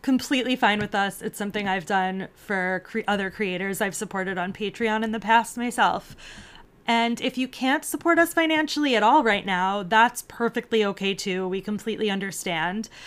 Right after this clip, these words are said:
Um, and we have episodes coming out on our main feed for free that we're also really pumped about,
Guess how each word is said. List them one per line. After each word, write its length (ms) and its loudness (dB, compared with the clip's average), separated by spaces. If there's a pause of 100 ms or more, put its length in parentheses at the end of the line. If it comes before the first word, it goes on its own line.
(300)
Um, 340 4
and 240 0
we 220 -2
have 360 4
episodes 540 0
coming 320 -2
out 260 0
on 180 -2
our 160 0
main 300 0
feed 380 -2
for 240 -4
free 560 2 (220)
that 200 6
we're 160 2
also 320 4
really 340 2
pumped 320 -2
about, 440 2